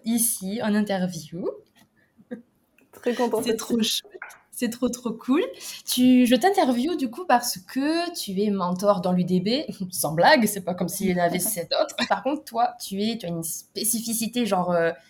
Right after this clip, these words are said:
Speaker 1: qui est très recherchée, je pense, dans les accompagnements. C'est que tu es juriste et tu es experte en, du coup, dans la partie intel-, euh,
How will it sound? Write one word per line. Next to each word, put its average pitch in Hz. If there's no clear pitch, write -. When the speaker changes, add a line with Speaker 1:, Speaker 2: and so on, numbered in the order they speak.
Speaker 1:
qui -
est 185
très 339
recherchée, 262
je 214
pense, 247
dans 202
les 202
accompagnements. 226
C'est 185
que 202
tu 202
es 247
juriste 220
et 208
tu 208
es 233
experte 226
en, 190
du 185
coup, 254
dans 196
la 196
partie 226
intel-, 202
euh, 190